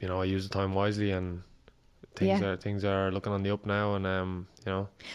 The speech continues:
Speaker 2: Well, for any of your listeners that don't know, uh, you've just, you made the announcement that you're turning professional.
Speaker 1: Yep.
Speaker 2: Very exciting time.
Speaker 1: Yeah, yeah, yeah,
Speaker 2: It's
Speaker 1: for
Speaker 2: like,
Speaker 1: sure.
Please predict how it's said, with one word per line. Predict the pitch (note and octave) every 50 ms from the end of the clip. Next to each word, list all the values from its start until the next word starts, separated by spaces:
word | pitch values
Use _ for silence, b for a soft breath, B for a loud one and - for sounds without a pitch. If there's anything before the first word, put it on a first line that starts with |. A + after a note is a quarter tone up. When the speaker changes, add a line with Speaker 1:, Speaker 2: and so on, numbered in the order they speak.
| B B
Speaker 2:
Well, | A#3+ A#3+
for | - G3+
any | A#3+ C4 C4+
of | B3+
your | A#3 A3+
listeners | A3 G#3 G#3+ - A3 G3+ G3
that | - F3+ F3+
don't | - F3 F3 -
know, | E3+ E3+ F3+ G3 G3+ -
uh, | - F#3 F#3 F#3 F3+ D#3+
you've | D3 G3 G3 F#3+ F3 F3 F3
just, | - G3+ F#3+ F#3+ - - -
you | G3+ G3
made | F#3+ G3 F#3
the | F#3+
announcement | F#3 F3 E3+ F3+ F3 - F3+ F3
that | F3 D#3
you're | F3 F3 F3
turning | F3 - F3 E3+ E3+ E3+
professional. | F#3 F3 - D#3+ F3 - - C4+ D#4 -
Speaker 1:
Yep. | G3 G2+ G#2+ - - - -
Speaker 2:
Very | F#3 A3 A3 B3 C4+ C#4
exciting | D#4 - - D#4+ B3 A3+ A#3 A#3 A#3 A#3+
time. | C4 A3 F#3 F#3+ G#3 B3 D4
Speaker 1:
Yeah, | - A2+ A#2+
yeah, | A#2+ A2+ A#2 A#2
yeah, | A2+ A#2 A2+ -
Speaker 2:
It's | - G#2+ G#2+ -
Speaker 1:
for | A2 G#2+
Speaker 2:
like, | A2+ -
Speaker 1:
sure. | A2+ A2 G#2+